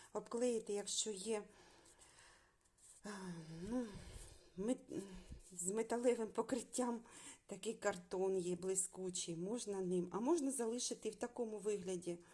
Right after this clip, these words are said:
крафтовому. Теж буде дуже цікаво. Далі будемо,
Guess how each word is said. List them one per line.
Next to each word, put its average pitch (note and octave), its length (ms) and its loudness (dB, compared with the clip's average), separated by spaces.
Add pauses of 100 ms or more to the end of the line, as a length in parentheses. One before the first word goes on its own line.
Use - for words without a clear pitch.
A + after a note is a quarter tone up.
(800)
крафтовому. F3+ 760 -2 (680)
Теж A#3+ 220 0
буде F#3+ 280 -6
дуже F#3 280 -6
цікаво. E3+ 600 -8 (1400)
Далі F#3+ 760 -4 (1000)
будемо, C4+ 540 2